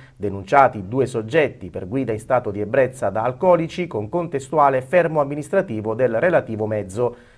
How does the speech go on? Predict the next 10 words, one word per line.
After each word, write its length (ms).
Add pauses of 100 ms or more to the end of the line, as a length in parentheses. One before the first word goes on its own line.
ed 100
elevate 640
quattro 320
sanzioni 580
ai 160
sensi 340
del 160
codice 380
della 200
strada. 520